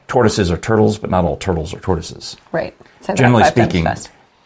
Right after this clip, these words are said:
Speaker 1: all tortoises are turtles, but not all turtles are tortoises. All tortoises are turtles, but not all turtles are tortoises. All right.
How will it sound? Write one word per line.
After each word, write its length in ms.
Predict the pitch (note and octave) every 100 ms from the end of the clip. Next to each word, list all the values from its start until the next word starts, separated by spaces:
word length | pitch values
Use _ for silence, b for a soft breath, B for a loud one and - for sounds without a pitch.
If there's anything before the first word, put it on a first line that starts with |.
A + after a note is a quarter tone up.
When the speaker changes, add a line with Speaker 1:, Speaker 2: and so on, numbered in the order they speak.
| - - B B -
Speaker 1:
all 140 | A2+
tortoises 440 | - A2+ A2 A2+ G2+
are 40 |
turtles, 280 | F#2 F#2+ E2
but 100 | F#2
not 120 | F2
all 80 | E2+
turtles 300 | - E2+ F2
are 60 | E2+
tortoises. 400 | A2+ - - -
All 120 | G#2+
tortoises 400 | G2+ A2+ - G#2+
are 60 | F#2+
turtles, 300 | A2 E2+ F2
but 120 | F#2+
not 100 | -
all 120 | A2
turtles 300 | - A2 F2+
are 60 | F2+
tortoises. 460 | - G2 - - B B
All 80 | -
right. 180 | G#2+